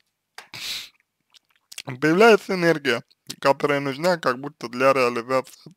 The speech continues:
реализации этой эмоции. Но не могу же я каждый раз заводить новые любовные отношения. Потому эмоции остаются нереализованной и подавленной. И получается что-то вроде мини-гештальта.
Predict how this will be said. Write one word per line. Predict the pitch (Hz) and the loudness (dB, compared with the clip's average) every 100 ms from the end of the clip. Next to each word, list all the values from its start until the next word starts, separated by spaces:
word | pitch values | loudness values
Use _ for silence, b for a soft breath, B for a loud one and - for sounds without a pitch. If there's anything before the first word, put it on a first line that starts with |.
| - - | -18 -2
реализации | 135 135 135 127 147 139 - | 2 4 2 4 2 2 -4
этой | 131 - 143 - - | -4 -4 -6 -8 -4
эмоции. | 156 147 143 - - 95 - _ _ b b b b - | -2 2 0 0 -10 -12 -14 _ _ b b b b -10
Но | 156 | -6
не | 165 | 0
могу | 185 202 | 0 0
же | 185 147 | -4 0
я | 151 | 2
каждый | - 147 135 | 2 0 4
раз | 156 165 143 | 4 4 2
заводить | 123 127 143 143 | 0 0 -4 -12
новые | 135 143 139 127 | -6 -4 -2 -4
любовные | 120 127 127 131 127 - _ _ _ _ | -4 -6 -8 -6 -8 -10 _ _ _ _
отношения. | - - 156 139 - 139 - - - _ _ _ _ b b b b b b - | -2 0 -2 0 0 0 -4 -12 -16 _ _ _ _ b b b b b b -6
Потому | 165 196 233 | 0 2 2
эмоции | 220 202 202 196 | 2 2 0 2
остаются | 147 - 160 147 - 147 | 2 4 2 2 -2 -2
нереализованной | 143 143 147 147 156 185 185 165 151 | -2 2 2 2 0 -2 -2 -4 -6
и | |
подавленной. | 160 156 143 123 - - - 131 - _ | 0 0 2 0 -4 -16 -18 -18 -20 _
И | - | -8
получается | 143 139 - 202 202 - 151 | -2 -2 -2 -4 -4 -4 -8
что-то | - 165 160 | -8 -12 -10
вроде | 147 147 139 | -6 -6 -6
мини-гештальта. | 139 147 147 139 135 - - 113 101 - | -10 -8 -10 -8 -10 -6 -4 -2 -4 -14